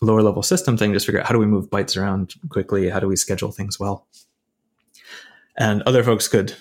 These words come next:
you know, you'd put on a different hat basically and, and work on the level above that, which was, hmm,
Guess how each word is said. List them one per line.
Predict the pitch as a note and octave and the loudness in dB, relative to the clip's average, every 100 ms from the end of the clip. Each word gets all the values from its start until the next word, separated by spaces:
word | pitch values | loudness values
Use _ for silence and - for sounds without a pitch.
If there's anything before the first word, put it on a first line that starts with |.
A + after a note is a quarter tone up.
| - - | -10 -2
you | G2+ | 0
know, | |
you'd | F#2+ G#2+ | 2 2
put | B2 A#2 | 2 0
on | |
a | G2+ | 0
different | G#2 - | -4 -4
hat | A2 F#2 | -4 -2
basically | G#2 F#2 G2 G2 | -2 -2 -2 0
and, | F#2+ F#2+ | 0 -2
and | G2+ | -2
work | G2 G2 F#2+ | -2 -4 -4
on | F#2+ F#2+ - _ - | -4 -4 -8 _ -2
the | G#2 | 0
level | G2+ G2 | 0 0
above | G2+ A2+ A2+ | 0 -2 0
that, | G2 - | -2 -2
which | G2 - | -4 -4
was, | F#2+ F#2+ - _ _ _ - | -4 -4 -8 _ _ _ 2
hmm, | E3+ G#2 | 4 4